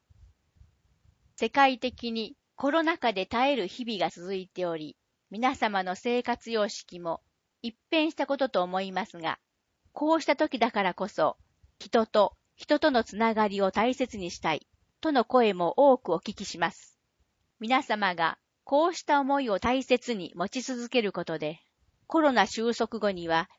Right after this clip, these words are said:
きっと素晴らしい時代がやってくると確信しています。そのためにも、今は市民の皆様の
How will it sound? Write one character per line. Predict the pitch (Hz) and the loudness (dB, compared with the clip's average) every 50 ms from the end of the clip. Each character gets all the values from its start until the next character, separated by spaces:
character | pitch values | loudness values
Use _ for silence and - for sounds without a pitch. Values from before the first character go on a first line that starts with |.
| _ _ - | _ _ -10
き | - 220 | -8 -8
っ | - - _ _ - | -8 -10 _ _ 0
と | - 165 - - _ | 2 2 2 0 _
素 | - - - 185 | -16 -20 -10 -6
晴 | 196 214 233 | -4 -2 0
ら | 247 277 247 | 0 -2 -2
し | - - 233 | -4 -8 -8
い | 208 | -8
時 | 180 196 | -8 -2
代 | - 202 202 202 196 | 0 0 0 0 -2
が | 196 | -2
や | 190 190 190 | -2 -2 -4
っ | - | -4
て | _ - 233 226 | _ -6 -6 -6
く | - 226 | -4 -4
る | 190 180 | -6 -4
と | - - 165 - | -2 -2 -2 -2
確 | - - 165 - 240 220 | -4 -8 -12 -10 -10 -10
信 | - - 208 196 196 | -8 -8 -10 -10 -12
し | - - | -12 -10
て | - 180 | -8 -8
い | 165 165 | -8 -6
ま | 160 156 165 | -6 -8 -8
す。 | - - - _ _ _ _ _ _ _ _ _ _ _ _ _ _ _ _ _ _ _ _ _ _ _ - | -10 -14 -20 _ _ _ _ _ _ _ _ _ _ _ _ _ _ _ _ _ _ _ _ _ _ _ -6
そ | - 240 | -4 0
の | 262 294 294 | 0 0 2
た | - 269 | 2 2
め | 269 262 269 247 | 2 2 0 -2
に | 220 190 180 | -4 -6 -6
も、 | 170 165 165 170 - _ _ _ _ _ _ _ _ _ _ - | -6 -6 -6 -6 -10 _ _ _ _ _ _ _ _ _ _ -6
今 | 254 277 277 269 233 | -2 0 2 2 4
は | 208 180 - | 4 2 0
市 | - - - 285 | -2 -4 -4 -2
民 | 277 269 240 214 | -2 -2 -2 -2
の | 190 185 170 | -4 -6 -6
皆 | 180 208 247 254 | -2 -2 -2 0
様 | - - 208 185 175 170 | 0 -2 -2 -2 -2 -2
の | 165 147 135 | -2 -4 -6